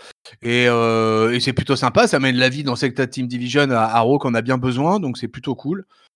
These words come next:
Euh, et puis effectivement, tout le monde est impliqué, donc c'est assez, euh, enfin du côté masculin, en tout cas, tout le monde est un-, est quasiment impliqué. Donc c'est vrai que c'est, ça met un peu un joyeux bordel, un joyeux tourbillon, euh, dans la Tag Team Division.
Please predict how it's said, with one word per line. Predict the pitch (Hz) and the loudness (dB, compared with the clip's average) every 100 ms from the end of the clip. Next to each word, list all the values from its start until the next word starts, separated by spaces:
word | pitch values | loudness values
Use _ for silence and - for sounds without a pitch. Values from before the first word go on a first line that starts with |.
| _ | _
Euh, | 110 110 107 110 | -2 0 0 0
et | 113 | -2
puis | - | -2
effectivement, | 135 135 127 156 190 | -2 -2 -4 2 2
tout | 220 202 | 2 2
le | 190 | 4
monde | 226 220 | 4 4
est | 180 | 2
impliqué, | 185 190 185 220 | 0 -2 -4 -2
donc | 196 147 | -2 -4
c'est | - | 0
assez, | 139 143 165 | 0 0 -2
euh, | 160 127 120 | 0 0 0
enfin | 135 | -2
du | 120 | -4
côté | 135 123 | -4 -2
masculin, | 143 - 131 190 | -4 -4 -4 -4
en | |
tout | - | -4
cas, | - 175 | -6 -6
tout | 160 | -6
le | |
monde | 175 | -8
est | 156 | -8
un-, | 131 135 | -8 -6
est | 131 | -6
quasiment | 117 143 131 147 | -4 -4 -4 -6
impliqué. | 147 - 127 185 208 - - _ | -6 -6 -10 -10 -12 -20 -20 _
Donc | 123 120 | -10 -4
c'est | 135 | 0
vrai | 151 | 0
que | 202 131 | 0 -2
c'est, | - 120 117 | -2 -2 -2
ça | 131 | -2
met | 127 | 0
un | 139 | 0
peu | 135 165 151 | 2 2 4
un | |
joyeux | 127 151 185 208 | 4 4 6 6
bordel, | 180 147 160 214 | 6 6 6 4
un | 202 156 139 | 4 2 2
joyeux | 135 170 190 208 | 0 0 2 0
tourbillon, | 202 165 156 165 202 190 | 2 2 0 -6 -4 -2
euh, | 139 127 131 | 0 2 0
dans | 131 | -2
la | 139 | -4
Tag | 135 143 | -4 -8
Team | 175 160 | -10 -14
Division. | 151 143 135 175 | -14 -14 -8 -8